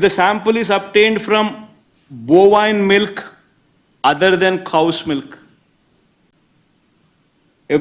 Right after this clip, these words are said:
the sample is obtained from cows which received an exceptionally high feeding of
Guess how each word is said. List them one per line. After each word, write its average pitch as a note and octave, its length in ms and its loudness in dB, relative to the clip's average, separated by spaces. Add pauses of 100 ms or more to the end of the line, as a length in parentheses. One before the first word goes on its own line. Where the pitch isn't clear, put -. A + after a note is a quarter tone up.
the F3+ 140 2
sample G3+ 380 0
is G#3+ 160 -4
obtained G#3 440 -2
from G#3 160 0 (360)
cows G3+ 320 0 (720)
which F3 180 0 (160)
received A3 520 -2 (800)
an E3 80 -2 (120)
exceptionally A3+ 840 -2 (140)
high G3 180 0 (120)
feeding G#3 360 -2 (100)
of G3+ 60 0